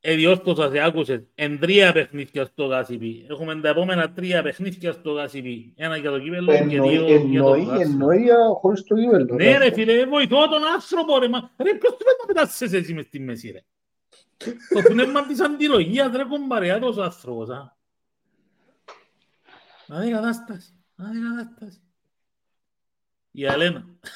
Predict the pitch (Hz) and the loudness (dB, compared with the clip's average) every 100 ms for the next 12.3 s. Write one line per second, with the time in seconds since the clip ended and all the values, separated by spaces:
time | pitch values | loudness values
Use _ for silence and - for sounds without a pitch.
0 | - - 196 - - 175 180 196 _ _ | -20 -18 -18 -18 -16 -12 -12 -14 _ _
1 | _ _ _ _ 143 139 - 185 202 196 | _ _ _ _ -6 -6 -4 -2 -2 -4
2 | 185 208 196 202 185 160 143 180 180 190 | -6 -8 -6 -6 -6 -4 -2 -2 -2 -6
3 | 202 180 - - 151 185 196 151 151 180 | -6 -10 -16 -14 -8 -4 -4 -2 -4 -4
4 | - 185 196 180 123 107 _ _ _ _ | -8 -6 -6 -6 -12 -14 _ _ _ _
5 | _ _ _ _ _ _ 165 175 175 - | _ _ _ _ _ _ -8 -6 -8 -14
6 | 127 123 147 175 175 160 170 170 160 160 | -10 -8 -4 0 0 0 -4 -6 -8 -6
7 | 170 156 165 170 165 135 - - 156 156 | -6 -6 -6 -8 -8 -10 -12 -14 -12 -8
8 | 160 160 160 160 _ _ _ _ 156 151 | -8 -8 -12 -16 _ _ _ _ -16 -14
9 | 180 175 180 143 151 151 160 - - - | -14 -12 -10 -8 -8 -8 -8 -10 -14 -10
10 | 123 101 117 170 190 - _ _ _ - | -10 -8 -10 -10 -12 -18 _ _ _ -14
11 | 139 - 202 - 208 180 - 147 180 202 | -12 -6 -8 -8 -12 -12 -8 -6 -6 -6
12 | 214 214 180 | -8 -10 -14